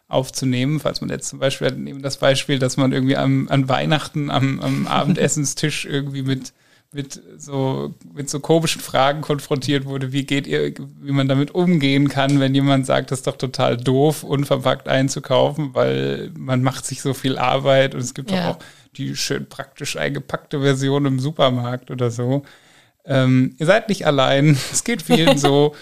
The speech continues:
Speaker 2: <laughs>
Speaker 1: äh, und vielleicht können wir da gemeinsam irgendwie Strategien auch finden, wie man mit sowas umgehen kann oder wie man in so einem Streitgespräch auch argumentieren kann, weil Argumente gibt's, aber es ist manchmal schwierig, die
Speaker 2: Ja.
Speaker 1: zu finden, weil man gefühlt die einzige Person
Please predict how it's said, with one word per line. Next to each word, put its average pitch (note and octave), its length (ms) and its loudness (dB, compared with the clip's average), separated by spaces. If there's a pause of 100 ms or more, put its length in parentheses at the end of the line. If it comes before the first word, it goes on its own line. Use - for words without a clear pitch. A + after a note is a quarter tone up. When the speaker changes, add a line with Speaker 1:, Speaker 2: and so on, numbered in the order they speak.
(100)
Speaker 2:
<laughs> - 180 -20
Speaker 1:
äh, D3 220 4
und F3 220 0
vielleicht E3 280 -2
können C3+ 140 0
wir C#3+ 100 4
da C3+ 140 2
gemeinsam C#3+ 680 2
irgendwie C3 680 0
Strategien D#3+ 840 -2
auch D3+ 180 2
finden, D#3+ 520 -4
wie C#3+ 60 -8
man C#3+ 400 0
mit C#3 140 -6
sowas D3 240 2
umgehen B2 500 2
kann B2 280 -2
oder B2 220 0
wie B2+ 40 -6
man C3+ 300 2 (380)
in C3 160 -14
so B2+ 80 -8
einem B2 340 2
Streitgespräch D#3 680 0
auch C#3+ 120 -4
argumentieren D#3 720 2
kann, B2+ 460 -4
weil C#3 240 2
Argumente E3+ 460 2
gibt's, G3+ 280 0
aber D3 140 0
es D3 100 4
ist D3 60 0
manchmal D#3 320 0
schwierig, E3 360 -2
die E3 100 -4
Speaker 2:
Ja. F#3+ 60 -4
Speaker 1:
zu F#3 100 4
finden, F#3+ 340 -2
weil C3+ 80 -6
man C#3 200 4
gefühlt D#3 340 -2
die - 100 -4
einzige C#3+ 380 -2
Person C#3+ 680 2